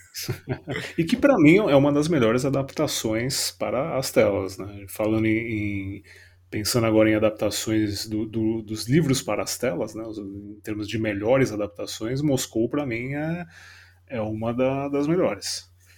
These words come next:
Fica assim, pra mim é muito,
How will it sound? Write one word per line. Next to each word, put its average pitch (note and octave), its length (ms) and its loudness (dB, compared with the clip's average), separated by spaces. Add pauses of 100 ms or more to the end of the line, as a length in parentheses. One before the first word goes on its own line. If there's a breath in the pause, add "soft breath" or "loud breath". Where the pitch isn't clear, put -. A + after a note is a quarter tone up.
(120)
Fica - 340 -14
assim, A2 720 -4 (760)
pra G#2 180 -6
mim G#2 160 -6
é A2+ 60 0
muito, G#2 460 -4